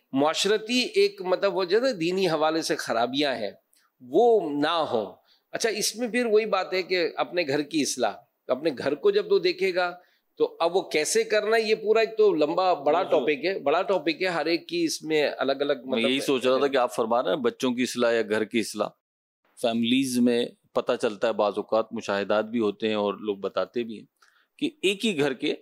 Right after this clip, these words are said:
Speaker 2: افراد ہیں، بچہ ایک کی بات مان رہا ہے، دوسرے کی نہیں مان رہا، ایسا ہوتا ہے۔ تو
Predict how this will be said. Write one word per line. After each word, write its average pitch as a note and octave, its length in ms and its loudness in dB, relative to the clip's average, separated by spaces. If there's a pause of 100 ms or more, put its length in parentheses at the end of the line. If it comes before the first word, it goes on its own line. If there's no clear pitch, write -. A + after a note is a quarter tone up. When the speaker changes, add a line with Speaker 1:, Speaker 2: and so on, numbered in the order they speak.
Speaker 2:
افراد A#2 340 0
ہیں، D#3 100 -8 (580)
بچہ D3 260 0 (140)
ایک G3+ 240 -2
کی G#3+ 80 -2
بات F#3 240 0
مان D3 220 0
رہا F#3 80 4
ہے، F3+ 60 4
دوسرے D3 340 -2
کی C#3+ 100 -4
نہیں B2 120 0
مان F#2+ 220 -4
رہا، F2+ 140 -20 (560)
ایسا C3 320 0 (380)
ہوتا B2 240 -4
ہے۔ - 240 -10 (420)
تو - 80 -2